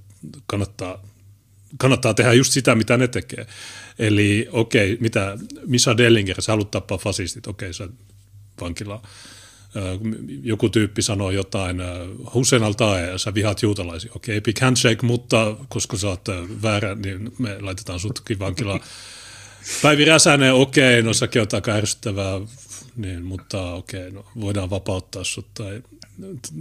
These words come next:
teknisesti pitää luoda semmoiset lait, että sä voit käyttää niitä mielivaltaisesti, niin kuin ne on tehnyt.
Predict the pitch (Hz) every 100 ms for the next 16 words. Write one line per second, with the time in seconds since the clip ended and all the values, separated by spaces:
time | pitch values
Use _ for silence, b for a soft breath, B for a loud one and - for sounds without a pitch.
0 | 156 - 143 156 139 - 123 131 147 156
1 | 160 - 156 147 131 139 147 135 120 107
2 | 104 107 - 110 - 98 98 101 101 92
3 | 85 90 95 95 - 92 92 90 90 -
4 | 98 101